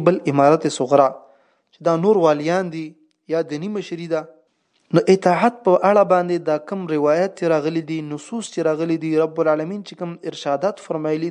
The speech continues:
دي، یا محمد رسول الله علیه الصلاة والسلام کم، کم مبارک احادیث چې دي، دا ټولو ته شامل دي.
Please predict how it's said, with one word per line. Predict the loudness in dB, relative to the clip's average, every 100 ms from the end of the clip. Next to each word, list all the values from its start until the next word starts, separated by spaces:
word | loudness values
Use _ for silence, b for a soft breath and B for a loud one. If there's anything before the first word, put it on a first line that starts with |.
| -4
دي، | -6
یا | -6
محمد | -10 -10 -6 -4 -4
رسول | -6 -8
الله | -4 -2 -4
علیه | -6 -12
الصلاة | -8 -8 -6 -10
والسلام | -6 -8 -8 -12
کم، | -14 _ _ -16
کم | -10 -6
مبارک | -2 -2 -4 -8
احادیث | -4 -6 -6 -12 -12
چې | -14 -12
دي، | -12 _ _ _ _ _ _ _
دا | -8 -6 -8 -6
ټولو | -2 -2
ته | -2
شامل | -4 -6 -6 -8 -12
دي. | -18